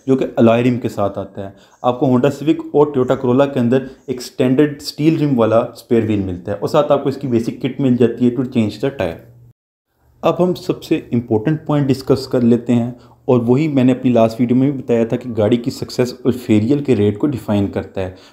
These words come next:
और वो है इसकी प्राइस। अब मैंने पहले बताया, they, people were expecting कि गाड़ी की प्राइस थर्टी सिक्स लाख से लेकर थर्टी एट लाख तक कहीं लाइक करेगी। कुछ लोग कह रहे थे थर्टी नाइन से थर्टी, फ़ोर्टी तक भी जा सकती है। जो इन्होंने ऑफिशियल प्राइस रिलीज़ किया,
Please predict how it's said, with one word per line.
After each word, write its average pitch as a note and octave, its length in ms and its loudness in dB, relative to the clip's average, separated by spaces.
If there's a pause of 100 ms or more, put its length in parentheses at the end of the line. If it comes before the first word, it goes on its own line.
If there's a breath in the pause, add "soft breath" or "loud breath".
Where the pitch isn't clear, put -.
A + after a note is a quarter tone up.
(200 loud breath)
और D3 60 8
वो C#3+ 180 2
है F3 60 2
इसकी D#3+ 200 -6
प्राइस। F#2+ 600 -4 (540 soft breath)
अब - 420 -6
मैंने C3 220 4
पहले C#3+ 240 2
बताया, C#3 300 0
they, B2+ 400 0
people B2+ 420 0
were D3+ 180 2
expecting C#3+ 680 0 (320 loud breath)
कि C#3+ 120 2
गाड़ी C3 220 4
की C#3+ 80 -4
प्राइस C3+ 300 2 (100)
थर्टी C#3+ 400 0
सिक्स - 360 -4
लाख A#2+ 200 4
से B2+ 120 -2
लेकर A#2+ 320 2
थर्टी B2+ 240 0
एट C3 160 4
लाख A#2 260 2
तक B2+ 160 -2
कहीं A#2 220 0 (220 loud breath)
लाइक G#2 240 2
करेगी। G#2 260 -2
कुछ C#3+ 220 -2
लोग C#3 160 4
कह C3+ 120 4
रहे C#3 180 2
थे C3+ 100 -8
थर्टी B2+ 180 -2
नाइन B2 340 0
से B2 100 -2
थर्टी, A#2 260 -4
फ़ोर्टी A#2+ 400 2
तक - 260 0
भी D3+ 100 0
जा A#2+ 180 4
सकती G#2+ 340 -10
है। G2+ 200 -6 (260 loud breath)
जो D3+ 60 2
इन्होंने D#3+ 180 2
ऑफिशियल D#3 400 -2
प्राइस D3+ 220 4
रिलीज़ C3+ 380 -2
किया, C#3+ 200 0